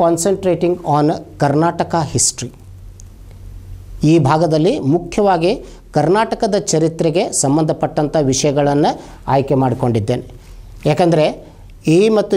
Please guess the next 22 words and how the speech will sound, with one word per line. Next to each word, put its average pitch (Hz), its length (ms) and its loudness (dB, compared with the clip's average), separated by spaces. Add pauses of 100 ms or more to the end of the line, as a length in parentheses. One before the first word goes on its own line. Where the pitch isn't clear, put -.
(120)
ಜೆ 156 160 4
ಇ - 20 2 (100)
ಪರೀಕ್ಷೆಗಳ 160 460 0 (160)
ಹಿಂದಿನ 208 420 2
ಪ್ರಶ್ನೆ 180 320 -2
ಪತ್ರಿಕೆಗಳನ್ನು 160 680 0
ನೋಡಿದರೆ 156 360 2 (480)
ಅಲ್ಲಿ 190 220 4 (720)
ಕರ್ನಾಟಕದ 226 540 2 (100)
ಮೇಲೆ 190 260 2
ಕೂಡ 175 120 2 (140)
ಸಾಕಷ್ಟು 143 380 -2 (120)
ಪ್ರಶ್ನೆಗಳಿವೆ. 135 560 0 (100)
There 156 160 4
are 156 160 0
lot 175 200 0
of - 40 -10 (120)
questions 160 440 0
on 151 80 0 (120)
Karnataka 147 500 0 (480)
aspects - 420 0
also. 113 260 -2